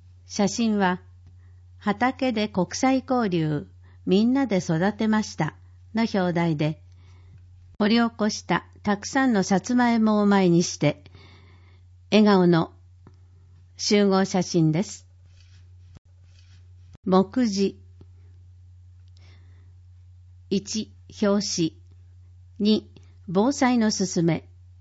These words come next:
三、会津ライスフェアを開催します。四、特集。人とつながる、世界が広がる、国際交流、多文化共生。五、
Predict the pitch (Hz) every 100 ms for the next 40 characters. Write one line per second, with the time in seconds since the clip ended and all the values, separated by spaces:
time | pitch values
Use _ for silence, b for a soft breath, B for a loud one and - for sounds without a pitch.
0 | - - - 214 180 147 - - b b
1 | b b - 220 269 269 262 247 247 -
2 | 254 - 240 220 180 147 - 190 196 180
3 | 170 - 160 147 - - - - - -
4 | - - - - - 202 180 151 - -
5 | b b b b 214 196 - - 233 202
6 | 180 - b b b - - 285 277 262
7 | 262 208 190 180 165 160 - - - 277
8 | 269 226 175 156 - 175 180 170 156 151
9 | b b b - 190 - 277 277 269 277
10 | 254 196 156 147 147 - - 190 175 240
11 | 269 - 240 226 196 165 156 165 151 139
12 | - - - - b b b b - -
13 | - - 170 175 -